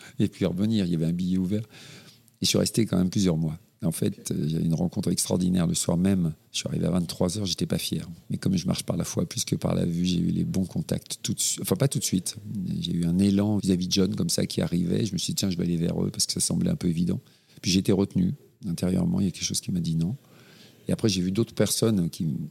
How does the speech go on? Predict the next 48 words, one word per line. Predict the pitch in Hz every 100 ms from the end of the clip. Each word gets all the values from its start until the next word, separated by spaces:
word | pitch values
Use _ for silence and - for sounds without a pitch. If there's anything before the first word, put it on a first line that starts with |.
| -
alors | 80 76 78
là, | 95 90 82 - - - - - -
je | 98
me | 98
suis | - 87
dit, « | 85
Ah |
non, | 78 73
je | 76
vais |
pas | 73
y | - -
aller. » | 71 80 71 58 -
Il | -
parlait | - -
fort, | - - 82
il | -
y |
avait | 69
une | 67
mama, | 73 85 90 90
et | 85
puis, | - -
euh, | - 67
un | -
militaire, | 76 76 - 85 85 67
et |
cetera. | - -
Je | 80
me | 82
suis | -
dit, « |
Oh | 80
là | 78
là, | 85 82
qu'est-ce | 90 85 -
qu'ils | -
vont | 85
penser, | 78 82 - 90 87 85
euh, | 80 - - - -
un | 85
mineur | 90 92 95 98 92
comme | 92
ça, | 90 87
à | 87 85
vingt-trois | 80 82 - 82 82
heures, | 85 87
euh. » | 82